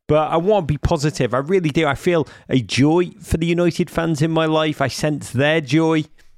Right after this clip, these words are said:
Uh, so I'm gonna leave my last word at optimistic settings. A first clean sheet at Old Trafford in two hundred and thirty-five days, which is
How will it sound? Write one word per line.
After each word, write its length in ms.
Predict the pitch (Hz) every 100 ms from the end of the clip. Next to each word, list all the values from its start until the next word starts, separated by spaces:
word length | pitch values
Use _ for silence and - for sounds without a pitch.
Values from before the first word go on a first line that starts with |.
| - -
Uh, 140 | 135 139
so 160 | -
I'm 40 | 175
gonna 140 | 180
leave 280 | 170 175 147
my 180 | 147 135
last 400 | 139 156 - -
word 240 | 151 143
at 60 | 139
optimistic 720 | 76 - 151 139 - 143 -
settings. 520 | 160 147 135 117 120
A 100 | 143
first 420 | - 175 175 -
clean 280 | - 139 127
sheet 340 | - 131 110
at 100 | 127
Old 180 | 117 113
Trafford 440 | - 123 - 123
in 200 | - 180
two 320 | 151 - 185 165
hundred 360 | - 135 113
and 140 | 110 -
thirty-five 640 | 120 113 117 - 110 107
days, 260 | 117 113 110
which 200 | 156 147
is 180 | 156